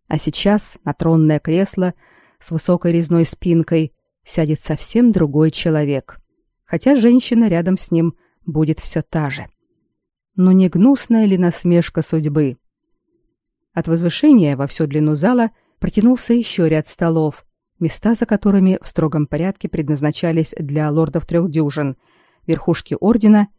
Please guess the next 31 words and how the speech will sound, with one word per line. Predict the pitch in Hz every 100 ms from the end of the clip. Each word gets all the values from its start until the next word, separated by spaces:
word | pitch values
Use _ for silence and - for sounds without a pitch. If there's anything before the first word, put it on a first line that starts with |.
| _
и | 277
иностранных | 240 185 - 156 180 156
послов. | - 165 - 131 - - _ _ _ _ _ _ _ _ _ _ _ -
Иногда | 185 196 262
король | 254 226 233
приглашал | 214 190 180 - 190 190
за | 165
этот | 165 165
стол | - 185 170
доверенных | 151 165 165 160
советников | - 226 156 139 151 151 143 _ _ _ _ _
или | 294 262
тех, | - 247
кому | - 160 165
желал | 151 160 165
оказать | - 156 151 160 156
особую | 151 - 190 208 226 226 _ _
и | -
очень | 147 165 247
значимую | 233 - 156 160 - 165 165
милость. | 165 135 156 - - - - _ _ _ _ _ _ _ _ _
Грегор | 214 247 240
подозревал, | - 214 202 196 196 196
что | - -
сегодня | 165 - 160 254 269
там | 254 247
найдётся | 233 214 175 190 - 175
место | 170 170 -
для | 160 160 160
итлийского | 175 165 - 175 180
наёмника, | 175 151 151 151 - 151